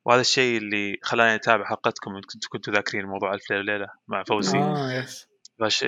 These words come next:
Speaker 1: ش-، رحت سألته ترى الخاص: "وش سالفته؟" فقال لي: "إيش سالفة كاملة؟"
Speaker 3: مم.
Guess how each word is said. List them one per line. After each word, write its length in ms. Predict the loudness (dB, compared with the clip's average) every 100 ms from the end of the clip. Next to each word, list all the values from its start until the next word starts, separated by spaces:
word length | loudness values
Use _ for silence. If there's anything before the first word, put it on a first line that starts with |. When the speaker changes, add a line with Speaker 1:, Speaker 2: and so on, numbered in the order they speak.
| -4
Speaker 1:
ش-، 120 | -4 -2
رحت 180 | 0 6
سألته 260 | 6 6
ترى 220 | 6 6 6
الخاص: 420 | 6 6 6 4
"وش 400 | 0 0 -2 0
سالفته؟" 400 | 2 2 2 -2
فقال 400 | 0 2 0 0
لي: 40 |
"إيش 80 | -4
سالفة 400 | -4 -4 -6 -10 -10
كاملة؟" 320 | -8 -6 -6 -10 -10
Speaker 3:
مم. 160 | -8